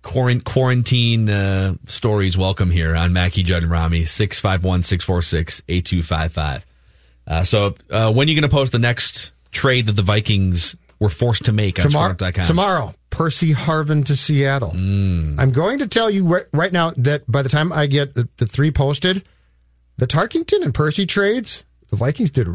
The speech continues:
Speaker 2: really well.
Speaker 1: We'll talk about that on tomorrow's Mackie and Judd with Rami show as well, 'cause that's a, that's a, a fun series to flesh out. But gentlemen, when we come back here, quarantine discoveries from the weekend.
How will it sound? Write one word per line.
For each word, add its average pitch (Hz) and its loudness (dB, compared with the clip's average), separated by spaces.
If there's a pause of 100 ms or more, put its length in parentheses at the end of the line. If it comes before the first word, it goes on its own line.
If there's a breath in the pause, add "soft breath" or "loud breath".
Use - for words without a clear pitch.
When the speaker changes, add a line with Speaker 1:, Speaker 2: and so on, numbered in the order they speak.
Speaker 2:
really 92 0
well. 62 -8 (400)
Speaker 1:
We'll 127 2
talk 185 0
about 175 2
that 156 0
on 131 2
tomorrow's 120 0
Mackie 107 2
and 104 2
Judd 104 2
with 90 -2
Rami 92 0
show 82 -2
as 82 -2
well, 82 -2
'cause 78 -8
that's 87 -2
a, 80 0
that's - -10
a, 85 -2 (100)
a 92 -4
fun 98 0
series 92 0
to 82 -4
flesh 85 -2
out. 73 -2 (420 soft breath)
But 139 4
gentlemen, 220 4
when 180 2
we 208 2
come 202 0
back 175 2
here, 92 0 (560)
quarantine 214 0
discoveries 131 0
from 135 2
the 123 4
weekend. 104 -2